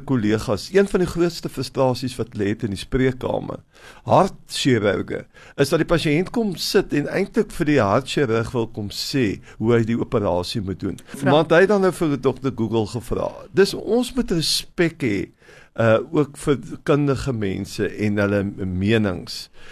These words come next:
Speaker 1: En, ehm, ek wil vra vir die luisteraar, is jy teen polio gevaksinereer as 'n kind of teen waterpokkies of, uh, teen masels?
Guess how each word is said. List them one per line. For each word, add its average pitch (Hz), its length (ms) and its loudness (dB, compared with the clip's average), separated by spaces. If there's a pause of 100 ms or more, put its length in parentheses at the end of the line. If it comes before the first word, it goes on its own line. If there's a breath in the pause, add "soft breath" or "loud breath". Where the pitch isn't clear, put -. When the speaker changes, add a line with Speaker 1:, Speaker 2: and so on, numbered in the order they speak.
(260 loud breath)
Speaker 1:
En, 135 300 2
ehm, 135 260 2
ek 196 220 0
wil 247 120 0
vra 202 440 0
vir 160 160 -6
die 131 120 0
luisteraar, - 640 -2 (160)
is 156 220 2
jy 190 360 4 (100)
teen 143 340 2
polio 135 680 4
gevaksinereer 113 960 -2
as 110 220 -6
'n - 160 -10
kind 117 420 -4 (300 soft breath)
of - 180 -4
teen 127 240 2
waterpokkies 117 1160 -2 (480 soft breath)
of, 151 280 4
uh, 127 260 6
teen 127 360 0
masels? 117 840 2